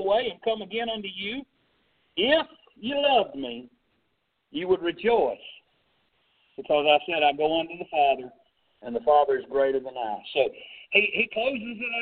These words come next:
out by saying that. He said, you know what, if, if, even, even though they were gonna lose him in, in person,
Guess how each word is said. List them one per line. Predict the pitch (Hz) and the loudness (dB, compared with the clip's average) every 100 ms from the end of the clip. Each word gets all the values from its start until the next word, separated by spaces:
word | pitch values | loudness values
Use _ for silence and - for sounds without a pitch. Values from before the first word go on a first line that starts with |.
| 220 | -8
out | 175 | -6
by | 175 - | -6 -4
saying | 226 202 | -6 -6
that. | 160 160 | -8 -10
He | 180 175 | -10 -10
said, | 196 190 | -10 -6
you | 226 | -6
know | |
what, | 233 208 | -4 -2
if, | 196 170 | -4 -4
if, | 175 - - _ _ _ _ _ - - 349 - | -6 -8 -20 _ _ _ _ _ -16 -14 -10 -2
even, | 262 262 247 202 | 0 0 -2 0
even | 302 294 | 0 0
though | 277 | 0
they | 233 285 | 2 2
were | 294 | 2
gonna | 247 247 | 0 0
lose | 196 233 330 392 - | 0 -4 -4 -8 -12
him | 196 190 185 _ _ _ 180 | -12 -12 -18 _ _ _ -14
in, | 180 _ | -14 _
in | 185 339 - 311 | -10 -10 0 2
person, | 247 - 147 143 143 | 2 0 -8 -10 -12